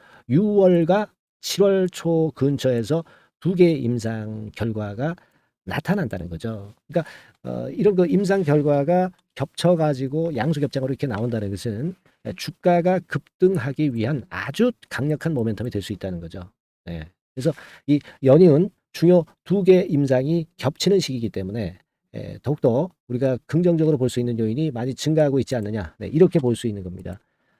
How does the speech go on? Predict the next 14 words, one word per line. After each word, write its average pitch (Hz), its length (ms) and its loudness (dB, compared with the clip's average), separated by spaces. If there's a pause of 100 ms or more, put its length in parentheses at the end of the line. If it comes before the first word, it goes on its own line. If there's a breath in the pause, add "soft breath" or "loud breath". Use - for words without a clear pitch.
(100)
어, 104 200 -10 (160)
이 185 140 0
첫 - 240 -10
번째로 175 500 4
유월 156 240 4
초에 143 280 2
그 117 400 -2
임상 165 340 0
이상 156 300 -2
공개 135 260 -2
임박하는 127 580 -4
건은요, 104 380 -6 (400)
네, 110 80 -2
이미, 190 580 4